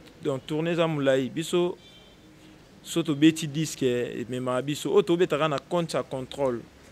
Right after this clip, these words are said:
Et na compte ya Tokos. Donc, Tokos, talaka toyemba te.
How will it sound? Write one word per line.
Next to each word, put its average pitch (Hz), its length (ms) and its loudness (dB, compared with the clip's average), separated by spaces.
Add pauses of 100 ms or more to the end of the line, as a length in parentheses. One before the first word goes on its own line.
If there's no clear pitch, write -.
(560)
Et 151 80 2
na 156 140 2
compte 196 180 2
ya 143 160 4 (140)
Tokos. 151 580 2 (380)
Donc, 135 360 -4
Tokos, 180 540 0 (420)
talaka 156 320 4
toyemba 160 520 4
te. 165 240 -2